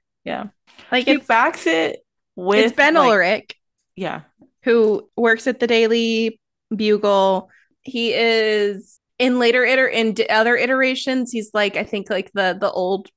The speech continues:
Speaker 2: black man that works at the Daily Bugle who, like, backs Peter up all the time.
Speaker 1: Mm-hmm.
Speaker 2: You might recognize him if you watch the Daredevil T V show, 'cause he is a character in that.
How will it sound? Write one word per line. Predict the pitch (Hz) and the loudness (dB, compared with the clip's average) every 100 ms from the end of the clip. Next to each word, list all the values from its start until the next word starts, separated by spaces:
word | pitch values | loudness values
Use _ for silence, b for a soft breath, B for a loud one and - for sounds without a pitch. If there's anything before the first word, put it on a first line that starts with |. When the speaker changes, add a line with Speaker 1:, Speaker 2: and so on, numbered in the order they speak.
| _ _ | _ _
Speaker 2:
black | - 190 185 185 | -14 -4 -2 -2
man | 214 208 | -2 -2
that | 208 | 0
works | 214 | -2
at | 214 | -2
the | |
Daily | 220 202 214 | 0 0 0
Bugle | 202 190 202 | 0 0 0
who, | 196 | -2
like, | 190 175 | -2 -2
backs | 180 185 185 | 0 -2 -2
Peter | - 185 180 | -2 0 0
up | 185 | 0
all | 214 | -2
the | 233 | -2
time. | 277 285 294 - - | -4 -2 -4 -8 -10
Speaker 1:
Mm-hmm. | 196 190 175 185 _ _ - | -8 -6 -8 -12 _ _ -4
Speaker 2:
You | 226 | 2
might | 233 277 | 4 4
recognize | 247 233 208 208 180 180 | 2 -2 -4 -2 -2 -4
him | 196 | -6
if | 180 | -4
you | 196 | -2
watch | 196 190 | -4 -4
the | 175 | -6
Daredevil | 175 185 208 214 220 214 | -2 0 2 0 -2 -4
T | 180 160 | -6 -8
V | 165 | -8
show, | - - - - - _ _ _ | -6 -6 -4 -8 -12 _ _ _
'cause | - 196 | -14 -6
he | 214 | -2
is | 214 | -2
a | - | -4
character | - 185 185 - 185 | -4 0 0 0 -2
in | 175 160 | -2 -4
that. | 135 120 - | -4 -6 -8